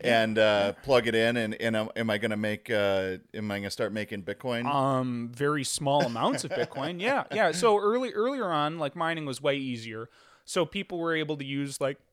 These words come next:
Speaker 1: regular computers, laptops, just any C P U that was available. And then they found themselves in positions where they had, like, dedicated servers and graphics processors that were doing this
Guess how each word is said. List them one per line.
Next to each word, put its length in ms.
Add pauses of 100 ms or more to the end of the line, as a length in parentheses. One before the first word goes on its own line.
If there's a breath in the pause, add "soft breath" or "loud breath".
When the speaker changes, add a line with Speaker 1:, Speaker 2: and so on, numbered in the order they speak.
(200)
Speaker 1:
regular 500
computers, 720
laptops, 760
just 240
any 240
C 220
P 160
U 140
that 80
was 120
available. 520 (240)
And 160
then 260 (400 loud breath)
they 100
found 300
themselves 420
in 80
positions 520
where 120
they 120
had, 200
like, 260 (480)
dedicated 480
servers 640
and 160
graphics 480
processors 880
that 140
were 100
doing 340
this 340